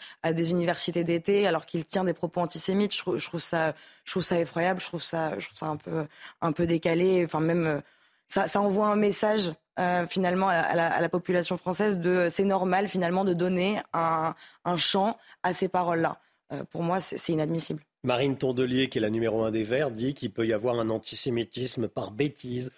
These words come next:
Speaker 2: par ignorance, par maladresse. Elle semble excuser une forme d'antisémitisme.
Speaker 1: C'est bien ça le problème, finalement, aujourd'hui, c'est que, euh, on va, euh, pour certains, trouver des raisons de l'antisémitisme,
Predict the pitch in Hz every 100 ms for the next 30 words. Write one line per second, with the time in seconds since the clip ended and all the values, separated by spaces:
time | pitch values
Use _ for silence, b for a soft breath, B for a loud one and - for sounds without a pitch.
0 | b b 123 110 131 147 - 131 131 -
1 | 123 123 127 143 135 127 131 - B B
2 | - 139 - 196 170 196 - - 190 170
3 | 196 151 - 143 123 117 110 120 - 117
4 | 104 - - _ - 202 202 202 208 175
5 | 196 190 175 170 - 190 180 185 196 190
6 | 196 185 226 - 190 - 196 190 185 B
7 | B - 165 170 165 175 - 190 185 202
8 | 214 185 165 190 - 190 - 226 - 208
9 | 202 240 208 185 185 233 190 226 233 196
10 | 190 - 202 190 - 247 220